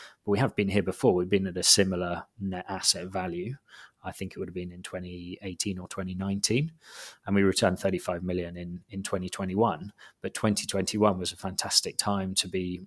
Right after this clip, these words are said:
raising cash from our portfolio because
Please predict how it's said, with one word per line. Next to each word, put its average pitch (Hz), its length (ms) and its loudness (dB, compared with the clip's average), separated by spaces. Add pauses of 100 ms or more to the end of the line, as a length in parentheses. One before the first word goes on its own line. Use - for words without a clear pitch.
(100)
raising 95 420 0
cash - 360 -2
from 92 160 -6
our 90 100 -4
portfolio 98 720 -2 (140)
because - 480 0